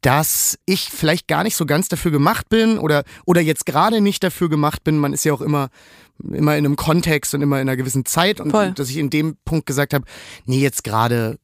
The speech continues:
Speaker 1: ähm, ist das nichts für mich. Und i-, es für, für mich, also, ähm, mach's nicht, um's übers Bein zu brechen.
Speaker 2: Mhm.
Speaker 1: Dann mach lieber einfach gar nichts. Das
Speaker 2: Mhm.
Speaker 1: ist, glaub ich, dann, dann meine Lehre daraus gewesen.
Speaker 2: Was mir aufgefallen ist bei beiden Geschichten, sowohl bei deiner Beziehung als auch bei dem Date,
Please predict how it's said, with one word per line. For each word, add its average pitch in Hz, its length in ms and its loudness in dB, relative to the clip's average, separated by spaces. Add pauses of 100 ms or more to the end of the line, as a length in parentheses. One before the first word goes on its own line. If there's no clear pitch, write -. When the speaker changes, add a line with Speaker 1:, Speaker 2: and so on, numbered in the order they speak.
Speaker 1:
ähm, 110 520 -4
ist - 280 -6
das 139 180 -2
nichts 135 260 -2
für 135 120 0
mich. 131 220 2 (280)
Und 143 160 0
i-, 143 160 -2 (220)
es 160 120 -2
für, 175 160 4
für 139 80 0
mich, 185 160 4
also, 156 160 2
ähm, 160 220 2
mach's 180 400 2
nicht, 175 220 2
um's 165 200 0
übers 147 320 0
Bein 151 280 0
zu 135 180 -4
brechen. 127 340 0
Speaker 2:
Mhm. 262 160 2 (200)
Speaker 1:
Dann 151 240 4
mach 143 200 0
lieber 131 280 2
einfach 127 320 -6
gar 127 260 -2
nichts. 90 360 -8
Das 151 120 4
Speaker 2:
Mhm. 208 80 2
Speaker 1:
ist, 254 80 2
glaub 117 160 0
ich, 107 100 -6
dann, 107 280 -2 (300)
dann 120 140 4
meine 120 240 4
Lehre 107 280 0
daraus 101 340 -2
gewesen. 104 440 -4
Speaker 2:
Was - 180 2
mir 220 120 4
aufgefallen 269 380 0
ist 240 120 -4
bei 190 100 0
beiden 208 320 2
Geschichten, 254 440 0
sowohl 208 380 2
bei 190 180 0
deiner 180 460 2 (100)
Beziehung 262 480 2
als 214 200 0
auch 196 100 -4
bei 180 280 2
dem 165 260 0
Date, 226 320 2